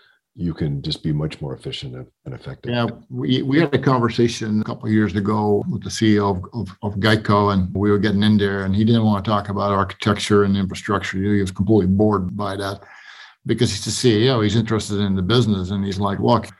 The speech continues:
Speaker 2: what if I had disproportionately high bodily injury claims in one state and not the surrounding states? How would I then explain that?" <laughs> We, we were, like, put on our heels because, <laughs>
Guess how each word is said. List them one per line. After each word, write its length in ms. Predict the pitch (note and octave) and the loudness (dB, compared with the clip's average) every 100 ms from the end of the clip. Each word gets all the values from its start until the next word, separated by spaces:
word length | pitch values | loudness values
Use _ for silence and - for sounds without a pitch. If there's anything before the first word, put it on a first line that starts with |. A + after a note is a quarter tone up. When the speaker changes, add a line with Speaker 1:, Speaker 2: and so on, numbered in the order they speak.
| _ _ _ _ _ _ | _ _ _ _ _ _
Speaker 2:
what 160 | G#2 A#2 | 0 2
if 140 | G#2 | 2
I 180 | G#2 G2 | 2 0
had 360 | G#2+ G#2 G2+ F#2 | 0 0 -2 -2
disproportionately 800 | A2+ - - A2 - G#2 G2+ G2+ | -2 -2 -2 -2 2 0 0 0
high 240 | G2+ G#2 | 0 0
bodily 460 | F#2 G#2+ G#2 G#2 A2+ | 0 0 2 2 4
injury 300 | A2 G#2 G#2 | 4 2 -2
claims 420 | - G#2+ G#2 F#2+ | -2 0 2 0
in 140 | G2 | 0
one 160 | G#2+ A2 | 0 0
state 360 | - G#2+ G2+ G2+ | 0 0 0 2
and 100 | G#2+ | 2
not 180 | G#2 | 2
the 80 | F#2+ | -4
surrounding 460 | F#2 G#2 A2+ C3 G#2+ | -6 0 2 4 2
states? 260 | - F#2+ | 0 -2
How 160 | G#2+ A2 | 0 2
would 220 | A2 G2+ | 4 2
I 460 | A2 G#2 G2+ G2 G2 A2 - | 0 -2 -2 -4 -6 -10 -6
then 500 | G2+ G2+ G2 G2 - F#2+ | 0 2 0 -4 -12 -10
explain 460 | F#2 - B2 C3+ | -6 0 4 6
that?" 300 | G2+ F2+ - - | 4 -2 -14 -8
<laughs> 220 | - - | -2 2
We, 200 | A2 A#2 | 4 4
we 200 | A#2+ B2+ | 4 2
were, 160 | A#2 | 2
like, 220 | G2+ G2+ G#2 | 0 -4 -6
put 120 | G#2 | -4
on 120 | G2 | -4
our 100 | F2+ | -4
heels 420 | G#2 B2+ A2+ G#2 | -2 0 0 -4
because, 460 | F#2+ G2 G2+ - | -8 -12 -10 -10
<laughs> 40 | - | -6